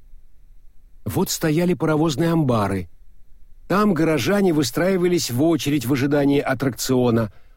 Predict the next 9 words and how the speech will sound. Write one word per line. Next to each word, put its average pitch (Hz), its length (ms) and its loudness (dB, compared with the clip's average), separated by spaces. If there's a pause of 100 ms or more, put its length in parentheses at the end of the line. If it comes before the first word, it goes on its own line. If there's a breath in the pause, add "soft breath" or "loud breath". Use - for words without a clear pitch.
а - 140 -6
прямо 127 360 0
здесь, 113 520 -2 (260 soft breath)
на 113 220 0
рельсах, 143 640 -2 (580)
лежало 151 420 -2
будущее 170 540 0
железной 170 440 0
дороги. 160 520 -2